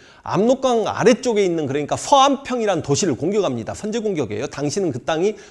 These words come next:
중국 땅이었던 거야. 그 서안평이라는 도시를 점령해야만 요동으로 진출할 수 있는 그 길목이 확보가 되는 겁니다. 그랬더니 당시 중국 위나라 장군 관구검이, 위나라 어디서 많이 들어보셨죠?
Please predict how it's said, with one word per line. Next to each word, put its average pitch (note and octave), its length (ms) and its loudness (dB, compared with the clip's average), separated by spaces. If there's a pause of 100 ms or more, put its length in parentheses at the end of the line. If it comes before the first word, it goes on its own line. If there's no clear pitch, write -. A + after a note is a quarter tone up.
중국 E3 320 -2
땅이었던 E3+ 480 -2
거야. D#2+ 240 -10 (260)
그 A3 100 4
서안평이라는 B3 920 0
도시를 F3+ 520 0
점령해야만 F#3 920 -2
요동으로 G3 440 4
진출할 E3 400 -2
수 - 140 -8
있는 C#3+ 160 -2
그 C3+ 140 -4
길목이 C3 440 -2
확보가 A3+ 440 -4
되는 C3 280 -8
겁니다. B2 400 -6 (400)
그랬더니 A#3 640 4
당시 G#3 480 -2
중국 G3+ 400 -4
위나라 A#3 800 2
장군 E3+ 720 -4
관구검이, A3 1080 0
위나라 C4+ 520 0
어디서 A#3 280 -6
많이 B3 160 -8
들어보셨죠? B3 560 -10